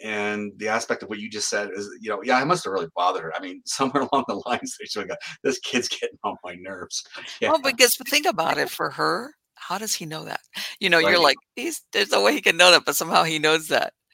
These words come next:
Speaker 1: Yeah, yeah,
Speaker 2: So
Speaker 1: yeah. Crazy.
Speaker 2: what was it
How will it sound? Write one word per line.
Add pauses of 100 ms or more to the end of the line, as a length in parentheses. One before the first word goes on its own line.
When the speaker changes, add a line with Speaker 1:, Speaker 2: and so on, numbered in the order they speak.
(340)
Speaker 1:
Yeah, (100)
yeah,
Speaker 2:
So
Speaker 1:
yeah. (760)
Crazy. (360)
Speaker 2:
what
was
it